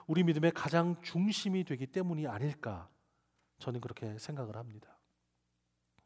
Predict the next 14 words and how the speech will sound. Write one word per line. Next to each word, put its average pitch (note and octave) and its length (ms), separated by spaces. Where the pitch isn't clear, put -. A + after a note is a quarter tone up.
우리 D3 180
모두는 B2 580
의심을 C3+ 420
합니다. G#2 460
우리가 A3 220
의심을 G#3+ 420
할 D#3+ 180
때 D#3+ 300
그저 D#3+ 200
묵묵히 D#3+ 920
예수 D#3 600
그리스도를 A#2 520
따르시기를 G#2+ 800
바랍니다. F2 560